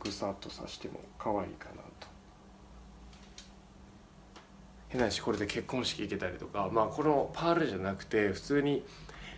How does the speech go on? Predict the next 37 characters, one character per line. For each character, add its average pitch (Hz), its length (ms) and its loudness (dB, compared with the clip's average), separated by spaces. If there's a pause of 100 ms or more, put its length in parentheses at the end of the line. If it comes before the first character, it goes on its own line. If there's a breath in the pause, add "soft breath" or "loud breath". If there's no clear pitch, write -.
(160)
な 110 100 4
ん 104 40 6
や 95 80 4
ろ、 - 180 -4 (580 loud breath)
え 87 720 -4
ー、 - 40 -8
ち - 40 4
ょ - 20 4
っ - 40 2
と 117 60 2
カ - 200 4
ジ 113 120 4
ュ 101 40 6
ア 95 60 4
ル 90 100 -2
な、 - 180 -6 (440)
な 104 100 -2
ん - 20 -4
か 95 100 -2
柄 104 280 6
の 98 260 4
も 101 140 4
の 92 160 0
だ 87 60 -2
っ 87 40 -4
た 95 140 -2
り 90 80 -2
と 90 80 -2
か - 80 -4
を 87 80 0
刺 101 220 -2
し - 60 0
て 98 180 2
あ 107 100 4
げ 101 80 0
て 98 140 -8
も、 135 260 6